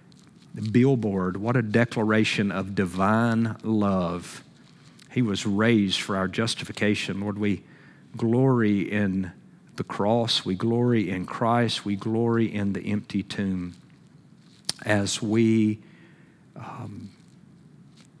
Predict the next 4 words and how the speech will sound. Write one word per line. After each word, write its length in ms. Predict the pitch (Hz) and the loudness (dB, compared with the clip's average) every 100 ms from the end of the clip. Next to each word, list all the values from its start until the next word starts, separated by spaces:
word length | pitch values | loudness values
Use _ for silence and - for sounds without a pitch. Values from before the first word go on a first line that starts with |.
| - - - 254 - - - - - - - - - - - - - - | -20 -20 -20 -20 -20 -20 -20 -20 -20 -20 -20 -20 -20 -20 -20 -20 -20 -10
prepare 760 | 101 - 120 123 123 123 117 - - - - - - - | -6 0 0 2 2 0 -2 -8 -20 -20 -20 -20 -20 -6
ourselves, 720 | - 98 - 110 120 127 - 123 | -2 0 0 0 0 0 -2 -2
Lord, 440 | 123 123 120 110 | 0 2 0 -2
to 520 | - 98 95 95 95 | -2 0 0 0 -4